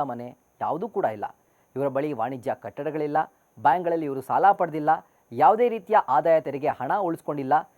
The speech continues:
ಯದುವೀರ್ ಮೇಲೆ ಯಾವುದೇ ಪ್ರಕರಣ ಕೂಡ ದಾಖಲಾಗಿಲ್ಲ. But ಇವರ ಬಳಿ ಇರೋದು ಕೈಯಲ್ಲಿ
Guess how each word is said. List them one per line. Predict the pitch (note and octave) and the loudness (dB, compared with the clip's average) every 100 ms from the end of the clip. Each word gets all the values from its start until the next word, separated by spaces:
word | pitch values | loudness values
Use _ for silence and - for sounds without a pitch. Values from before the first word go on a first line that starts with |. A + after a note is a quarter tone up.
| _ - B2 | _ -8 -6
ಯದುವೀರ್ | C#3+ D3+ C3 | -2 -4 -2
ಮೇಲೆ | C#3+ F3 D#3 - A2 | 0 0 0 -4 -2
ಯಾವುದೇ | B2 D3 D3 - | -2 -2 -6 -6
ಪ್ರಕರಣ | B2+ - G#3 G#3+ G#3 | -8 -4 -4 -2 2
ಕೂಡ | G3 D#3 | 0 2
ದಾಖಲಾಗಿಲ್ಲ. | C3+ A#2+ G#2+ G#2+ G2+ - | -2 -2 -6 -4 -6 0
But | B3+ B3 | 0 4
ಇವರ | C#4+ C#4 | 8 8
ಬಳಿ | B3+ C4 | 8 6
ಇರೋದು | A3 G3 A#3+ - | 4 4 0 2
ಕೈಯಲ್ಲಿ | F#3+ G3 F#3 | 4 4 4